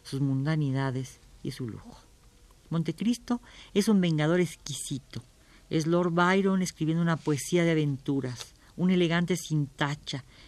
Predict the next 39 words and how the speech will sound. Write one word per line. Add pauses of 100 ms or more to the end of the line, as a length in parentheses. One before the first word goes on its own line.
excepto
la
excesiva
palidez
que
contrasta
con
su
cabellera
negra
y
sus
ojos
ardientes
como
carbunclos, (420)
y
su
imagen (260)
es
la
imagen
decimonónica
de
Luzbel. (800)
El
ángel
soberbio, (380)
el
que
fue
arrojado
del
paraíso
por
querer
parecerse
a
Dios,